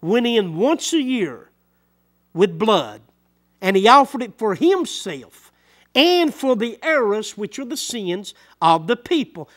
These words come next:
What was going on? Read verse eight. "The Holy Ghost, this signifying that the way into the holiest of all was not yet made manifest,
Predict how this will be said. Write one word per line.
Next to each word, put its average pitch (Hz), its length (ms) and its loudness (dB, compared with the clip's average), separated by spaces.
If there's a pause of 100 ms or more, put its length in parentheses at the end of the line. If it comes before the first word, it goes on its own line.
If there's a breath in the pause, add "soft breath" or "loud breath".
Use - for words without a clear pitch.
(120)
What 202 200 -2
was 214 180 -4
going 277 320 -2
on? 214 240 -2
Read 214 200 -6
verse 226 340 -2
eight. 147 260 -6 (440 soft breath)
"The 160 260 6
Holy 370 420 8
Ghost, 226 600 2
this 285 260 0
signifying 226 1040 -4 (300 loud breath)
that 226 300 2
the 214 120 0
way 320 460 4
into 254 220 0
the 202 180 0
holiest 302 600 0
of 220 120 -2
all 208 380 2 (200 loud breath)
was 180 280 0
not 285 420 4
yet 294 460 0
made 269 420 0
manifest, 269 920 -2